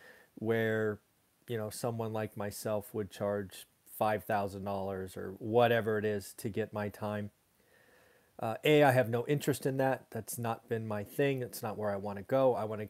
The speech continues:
get up early like I've done my whole life, do what I've done my whole life, have a couple of conversations and get on with my day.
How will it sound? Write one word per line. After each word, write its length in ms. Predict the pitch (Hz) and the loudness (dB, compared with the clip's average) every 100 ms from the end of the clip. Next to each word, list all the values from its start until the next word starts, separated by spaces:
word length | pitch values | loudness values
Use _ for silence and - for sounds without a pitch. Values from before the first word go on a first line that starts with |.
| _ | _
get 120 | 131 120 | 2 4
up 180 | 110 143 | 2 4
early 420 | 147 143 135 131 | 6 6 4 2
like 180 | 113 110 | 0 0
I've 160 | 107 101 | 0 0
done 220 | 117 113 | 0 0
my 140 | 110 | -2
whole 180 | 104 107 | -2 0
life, 400 | 127 139 135 - _ _ _ _ _ _ | 4 4 4 -2 _ _ _ _ _ _
do 120 | 131 123 | 2 4
what 160 | 120 | 6
I've 160 | 113 104 | 4 4
done 200 | 127 127 | 4 4
my 120 | 120 | 2
whole 160 | 120 120 | 4 6
life, 380 | 127 131 123 _ | 6 6 2 _
have 180 | 98 113 | -4 -2
a 60 | 107 | 0
couple 320 | 123 - 117 | -4 2 0
of 80 | - | 2
conversations 800 | 117 113 - 113 104 104 104 - | -2 -4 -2 -4 -4 -8 -10 -10
and 100 | 107 | -8
get 160 | 104 101 | -4 -2
on 260 | 104 107 107 | -2 -4 -4
with 160 | 101 | -4
my 160 | 107 101 | -4 -4
day. 260 | 104 107 | -2 -4